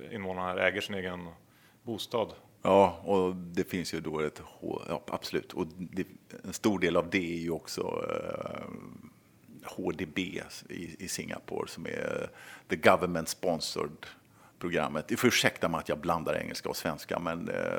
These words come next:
Speaker 1: Helt okej.
Speaker 2: det, det, det, det är inte för att jag inte har, det är inte för att jag har glömt svenska.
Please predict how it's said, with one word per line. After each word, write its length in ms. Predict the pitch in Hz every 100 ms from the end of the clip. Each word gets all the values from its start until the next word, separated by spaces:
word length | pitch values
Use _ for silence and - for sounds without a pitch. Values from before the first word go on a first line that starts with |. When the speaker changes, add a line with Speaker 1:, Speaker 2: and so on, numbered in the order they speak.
| 50 50 50 50 -
Speaker 1:
Helt 180 | 127 101
okej. 200 | 92 -
Speaker 2:
det, 320 | - 101 98 90
det, 380 | 95 90 - 80
det, 360 | 87 90 90 95
det 140 | 92
är 20 | 90
inte 160 | 85
för 140 | - 80
att 80 |
jag 100 | 80
inte 120 | 78 76
har, 180 | 71 - - - -
det 100 | 110
är 40 | 110
inte 180 | 95
för 80 | -
att 100 | 90
jag 60 | 90
har 80 | 87
glömt 300 | 95 76 -
svenska. 540 | 101 82 - - 98